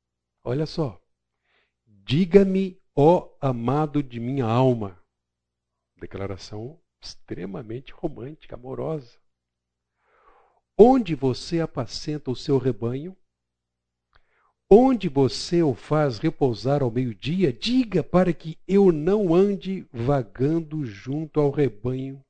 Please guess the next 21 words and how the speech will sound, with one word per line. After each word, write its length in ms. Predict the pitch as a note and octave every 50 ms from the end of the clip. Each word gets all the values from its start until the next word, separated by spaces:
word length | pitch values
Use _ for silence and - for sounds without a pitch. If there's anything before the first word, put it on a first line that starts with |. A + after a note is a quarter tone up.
| _ _ _ _ _ _ _ _ _ _
dos 300 | _ A#2 G#2+ - - -
seus 460 | - B2 B2+ C3 C3 - - - - - _ _ _ _ _ _ _ _ _ _ _ _ _ _ _
companheiros." 1300 | _ - A#2 A#2+ - - C3+ B2 A#2+ B2 B2 B2 A#2+ A#2 A2 - - _ _ - - - - _ _ _ _ _ _ _ _ _ _ _ _ _ _ _ _ _ _ _ _ _ _ _ _ _ _ _ _ _ _ _ _ _ _ _ _ _ _ _ _ _ _ _ _ _ _ _ _ _ _ _ _ _ _ _ _ _ _ _ _ _
O 100 | _ A#2+
que 140 | - - F#3+
que 180 | - - - F#3
entendo 460 | F3+ - D3+ C3+ C3+ C3 A2+ - A2+
aqui? 280 | G#2+ - - - _ _ _ _ _ _ _ _ _ _ _ _ _ _ _ _ _ _ _ _ _ _ _ _ _ _ _ _ _ _ _ _ _ _ _ _ _ _ _ _ _ _ _ _
Ela 360 | - C#3+ D#3+ E3+ F3+ F3 C#3+
fala 440 | - - - C#3+ C#3+ D#3 D#3+ D#3 D#3
como 240 | - - C#3 C3+ B2+
se 140 | - -
fosse 420 | C3 - - C3+ C#3 C#3+ C#3 - -
falar 460 | - - C3 B2 A#2 B2 B2+ B2+ A#2+
para 260 | - - - C3+ B2
ele. 300 | A#2 A2 G#2 F#2+ F#2 -
E 40 | A2
o 40 | A2+
seu 280 | - - - F3+ F#3 G3+
desejo, 1000 | F3+ F3+ D3+ C3 A#2 G#2 G2+ F#2+ G#2 A#2 D3 E3 F3+ F3 D#3 C3 A2 G#2+ - -
obviamente, 720 | - C3+ C#3 C3+ C3 B2 G#2 G#2+ B2 D3+ F3 D#3+ - -